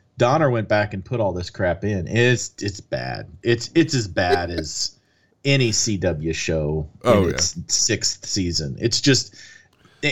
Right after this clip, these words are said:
Speaker 1: and, and the documentary that I watched,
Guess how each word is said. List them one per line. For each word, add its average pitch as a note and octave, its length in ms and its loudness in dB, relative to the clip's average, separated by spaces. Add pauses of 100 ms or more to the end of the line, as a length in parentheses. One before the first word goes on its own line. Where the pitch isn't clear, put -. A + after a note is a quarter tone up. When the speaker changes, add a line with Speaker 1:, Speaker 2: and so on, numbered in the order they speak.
(100)
Speaker 1:
and, C#3+ 440 4
and C3 480 2 (380)
the C3 160 4
documentary A#2+ 840 0
that F#2+ 180 -4
I G2 160 2
watched, F2 560 -4